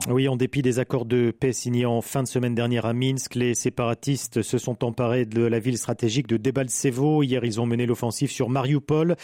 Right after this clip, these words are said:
L'objectif est de rester dans le giron russe comme la Crimée, tout au sud, annexée il y a un an par Moscou. Sébastien Krebs, vous êtes l'envoyé spécial d'Europe un. Vous étiez là-bas l'année dernière. La faveur pro-russe initiale de la population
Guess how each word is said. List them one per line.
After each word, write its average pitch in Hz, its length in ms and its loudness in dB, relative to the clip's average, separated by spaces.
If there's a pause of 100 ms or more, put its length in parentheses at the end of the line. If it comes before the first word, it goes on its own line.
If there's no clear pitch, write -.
(380)
L'objectif 156 640 0
est 147 60 4
de 135 80 4
rester 151 680 2
dans 135 280 0
le 127 240 4
giron 127 440 0
russe 175 380 0
comme 139 300 0
la 123 160 0
Crimée, 208 440 2
tout 240 340 0
au 185 60 4
sud, 190 480 0
annexée 160 520 0
il 143 160 0
y 139 60 2
a - 120 -6
un 143 140 0
an 147 100 2
par 120 160 0
Moscou. 143 480 0 (380)
Sébastien 160 480 0
Krebs, 165 380 -2
vous 143 220 2
êtes 156 120 -2
l'envoyé 143 240 2
spécial 143 360 0
d'Europe 143 300 0
un. 196 60 4
Vous 156 240 2
étiez 233 260 0
là-bas 175 540 2
l'année 151 280 2
dernière. 143 640 2
La 151 100 2
faveur 143 320 0
pro-russe 151 380 0
initiale 156 500 0
de 151 80 2
la 143 100 2
population 143 600 0